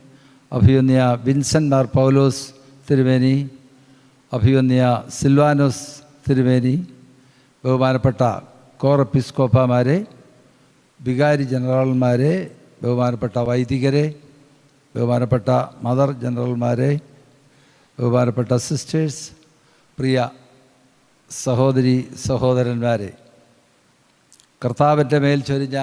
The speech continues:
അനുഗ്രഹങ്ങൾക്ക് ഞാൻ എന്ത് പകരം കൊടുക്കും? ഞാൻ രക്ഷയുടെ പാനപാത്രം എടു-, ഉയർത്തി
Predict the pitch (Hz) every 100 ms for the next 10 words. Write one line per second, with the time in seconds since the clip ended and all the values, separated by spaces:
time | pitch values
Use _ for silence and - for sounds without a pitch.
0 | 131 135 139 135 139 127 131 - 123 92
1 | - _ _ _ _ _ _ _ - 120
2 | 127 139 143 151 131 131 135 123 127 120
3 | - 110 90 - _ _ _ _ _ _
4 | _ 127 127 123 131 - 165 160 143 123
5 | 143 135 135 135 131 131 123 123 - -
6 | _ 131 131 131 123 139